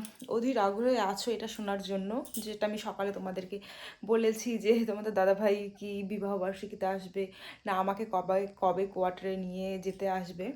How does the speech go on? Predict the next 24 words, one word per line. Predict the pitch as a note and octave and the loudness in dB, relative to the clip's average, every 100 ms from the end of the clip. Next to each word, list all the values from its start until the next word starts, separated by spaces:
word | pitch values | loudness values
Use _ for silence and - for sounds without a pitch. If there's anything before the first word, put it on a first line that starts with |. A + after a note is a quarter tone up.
| - A3+ G#3 | -8 -8 -2
তো | G3 F#3+ G3 - - - - | -2 -2 -6 -8 -14 -6 6
দেখো, | B3+ B3 G3+ F#3+ - | 8 8 6 4 -2
যদি | A#3 G#3+ B3 | 0 2 2
তোমাদের | B3 B3+ C4 | 2 2 4
দাদাভাই | C4 C#4 | 6 6
বিবাহ | C#4 C4+ C#4+ | 4 6 8
বার্ষিকীতে | C#4+ C#4+ C#4+ C#4 | 8 6 2 4
আসে, | C#4+ C#4+ C4+ | 4 4 0
তাহলে | B3+ B3+ B3+ | 0 0 0
তো | C4 | 2
অবশ্যই | A#3 B3+ C4 A3 B3 - - - | 2 0 -2 -8 -10 -14 -20 -6
মানে | A#3 | -4
স্বাভাবিক | C4 B3+ A#3+ A#3 - - - - - - | 4 4 4 2 -6 -14 -16 -16 -10 -4
যে | G#3 G3+ - - _ _ _ - | 0 0 0 -8 _ _ _ 4
আমি | A3+ A3+ | 6 8
তখনই | A3 G#3 D4 C4 | 6 6 6 10
কোয়ার্টারে | C#4 C4+ C4 | 8 8 2
যাব, | A#3 F#3+ G#3+ C4 | 2 0 0 4
তাই | E4 | 4
না? | G3+ F3 E3+ - | 4 0 -4 0
হুম, | E4 A3 E3 - | 2 2 -2 -6
যেহেতু | A3+ C4 C#4 | -2 0 4
already | - G#3 G#3+ A3+ | 6 6 4 0
কোয়ার্টার | G3+ G#3 G#3 G#3+ | 4 4 6 2